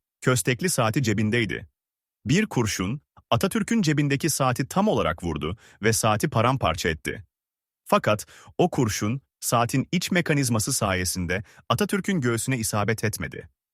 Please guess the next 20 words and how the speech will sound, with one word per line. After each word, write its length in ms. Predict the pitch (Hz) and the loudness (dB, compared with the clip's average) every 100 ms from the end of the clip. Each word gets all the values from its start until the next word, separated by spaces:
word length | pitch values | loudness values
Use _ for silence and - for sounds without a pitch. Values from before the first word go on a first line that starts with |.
| - | -4
Yani 380 | 101 104 101 98 _ _ _ | 0 2 0 -4 _ _ _
o 120 | - 147 | -2 0
kurşun, 440 | 107 90 87 78 - _ - | -2 -2 -6 -10 -14 _ -6
Atatürk'ün 460 | 110 165 165 147 139 | -2 0 -2 0 -2
hayatını 500 | 110 110 110 123 127 | 0 0 0 -4 -4
kurtaran 500 | 107 101 107 147 127 | -4 -2 0 0 -2
bir 100 | 120 | -2
tesadüf 540 | 104 - 95 120 - | -4 -2 -2 -2 -4
oldu. 340 | 78 - - - _ _ _ _ _ _ _ _ | -8 -8 -14 -16 _ _ _ _ _ _ _ _
Bu 300 | 104 165 - 131 | -2 0 2 2
olay, 280 | 92 110 135 _ _ _ - | 2 0 -4 _ _ _ -2
Atatürk'ün 480 | 123 208 233 220 208 | 0 0 0 0 -2
sadece 480 | - 175 190 151 | 0 0 0 0
askeri 420 | - 117 - 131 131 | 0 0 0 0 0
zekasıyla 680 | 117 120 110 - 104 92 | 0 0 0 0 -2 0
değil, 240 | 139 156 160 _ _ _ _ | 0 0 -4 _ _ _ _
aynı 240 | 131 208 247 | 0 0 2
zamanda 380 | 226 208 196 190 | 0 0 0 0
şansının 560 | 160 143 - 160 190 | 0 0 0 -2 -2
da 180 | 87 | -4